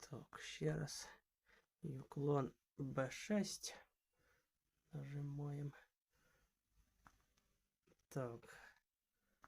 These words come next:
Так. Ну що ж, поїхали. Пуск.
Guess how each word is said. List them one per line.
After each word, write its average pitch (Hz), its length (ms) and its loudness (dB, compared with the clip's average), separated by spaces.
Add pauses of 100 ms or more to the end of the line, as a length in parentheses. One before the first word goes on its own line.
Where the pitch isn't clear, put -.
(1200)
Так. - 400 -6 (380)
Ну 151 360 -4
що - 280 -8
ж, - 220 -14
поїхали. 180 680 0 (1160)
Пуск. 170 420 -2